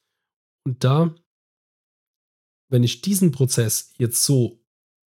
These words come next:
hinten raus optimieren würde, dass ich sage, okay, ich nutze mein Transkript und lass mir aus dem Transkript automatisiert Blogbeiträge erstellen, lass diese nach einem gewissen Framework auch automatisiert nachher hochladen, plus die kompletten Short-Videos, wenn das irgendwie mit einer Verknüpfung geht,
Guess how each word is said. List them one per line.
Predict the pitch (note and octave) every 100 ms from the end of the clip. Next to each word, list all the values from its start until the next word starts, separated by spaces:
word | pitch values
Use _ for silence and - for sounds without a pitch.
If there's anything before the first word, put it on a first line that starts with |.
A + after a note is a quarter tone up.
| _ _ _ -
hinten | C3+ C#3 A#2+
raus | A#2 A2
optimieren | - - B2 B2 A2+
würde, | G#2+ G#2
dass | G#2+ A2
ich | A2
sage, | - B2 A2+
okay, | A#2 C3
ich | A#2
nutze | D3+ D#3
mein | B2+ B2
Transkript | - A#2 A2+ - F#3 F#3 - - _ _ _ -
und | A#2+
lass | C3
mir | C3 B2+
aus | C3
dem | C3
Transkript | - B2+ - C#3+ C3+
automatisiert | - C3 B2 B2 B2 B2+ B2
Blogbeiträge | - E3 E3 D3 C#3+ C#3+ C#3
erstellen, | C3 C3+ - C3 B2+
lass | B2 -
diese | - E3+ D#3+ D3+ D3
nach | B2+ A#2+
einem | B2
gewissen | A#2+ B2+ C#3 C3
Framework | - C3 B2+ B2+
auch | B2 A#2+ - -
automatisiert | D#3 C#3+ B2+ B2 A#2 B2+ B2
nachher | A#2 A#2 A2
hochladen, | E3 E3 D3 D3 C#3+ - - _ _ _ _ _ _ _ -
plus | F3 F#3 - _
die | -
kompletten | C3+ C3+ C#3+ C3+ C3+
Short-Videos, | - E3+ E3 A#2 A2+ A2
wenn | B2
das | B2 -
irgendwie | D3 C3 B2 A#2
mit | A#2+
einer | A#2
Verknüpfung | A2 B2 - C3+ B2+ A#2
geht, | A2+ G#2+ -